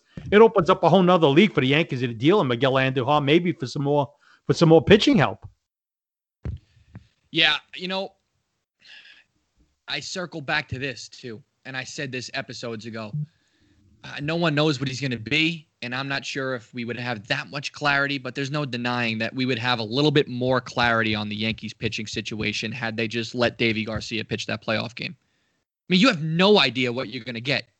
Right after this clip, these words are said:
Speaker 2: You'd have a little bit better of an idea if you let him pitch in that game against
Speaker 1: Or
Speaker 2: the Rays.
Speaker 1: Yeah, I, I, I think you get a little bit more of a, of an idea. Um, look, Yankees, we, w-, how many times have I said it?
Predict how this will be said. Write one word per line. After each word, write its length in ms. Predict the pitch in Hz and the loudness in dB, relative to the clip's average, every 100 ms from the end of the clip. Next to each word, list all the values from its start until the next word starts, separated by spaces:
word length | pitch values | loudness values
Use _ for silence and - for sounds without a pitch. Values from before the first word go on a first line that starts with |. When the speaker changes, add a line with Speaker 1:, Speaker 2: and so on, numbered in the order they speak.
| _ | _
Speaker 2:
You'd 120 | 220 202 | -8 -4
have 120 | 151 | -4
a 40 | |
little 240 | 135 170 180 | 2 4 4
bit 120 | 151 | 2
better 180 | 160 151 | 0 -2
of 100 | 143 | -4
an 60 | |
idea 340 | 135 123 127 113 | -4 -4 -6 -6
if 140 | - | -10
you 80 | 120 | -8
let 120 | 117 | -6
him 140 | 117 | -6
pitch 200 | 101 110 | -8 -10
in 60 | 113 | -8
that 140 | 110 104 | -8 -6
game 220 | 104 87 - | -8 -10 -12
against 240 | 117 117 139 | -8 -4 0
Speaker 1:
Or 100 | 156 | 0
Speaker 2:
the 60 | |
Rays. 360 | 113 104 - - _ | 0 -6 -10 -18 _
Speaker 1:
Yeah, 320 | 226 233 254 | 4 6 8
I, 120 | 233 240 | 6 6
I, 360 | 220 233 220 | 6 4 6
I 40 | 220 | 4
think 320 | - 247 - | 6 4 6
you 80 | 202 | 4
get 240 | 156 196 | 6 6
a 40 | 185 | 8
little 260 | 185 196 | 6 6
bit 200 | 165 180 | 6 2
more 380 | 180 160 160 151 | 6 6 8 6
of 180 | 147 127 | 4 2
a, 40 | |
of 320 | 147 165 143 | 0 2 2
an 80 | 143 | 4
idea. 520 | 143 131 139 156 175 - - - - _ - | 2 2 4 4 4 0 -14 -20 -20 _ 0
Um, 560 | 160 165 156 156 131 - _ _ _ _ _ _ - | 4 6 4 0 -4 -10 _ _ _ _ _ _ 0
look, 300 | 156 - - _ _ _ _ _ _ _ _ _ _ _ _ - | 0 0 -14 _ _ _ _ _ _ _ _ _ _ _ _ 0
Yankees, 440 | 151 165 156 143 - | 2 2 0 -4 -2
we, 200 | 143 190 | -4 -4
w-, 160 | 131 - - | -10 -12 -6
how 160 | 135 | -2
many 140 | 170 156 | 0 2
times 240 | 165 151 | 2 4
have 120 | 151 | 4
I 80 | 143 | 4
said 260 | - 165 | 4 2
it? 140 | 131 | 2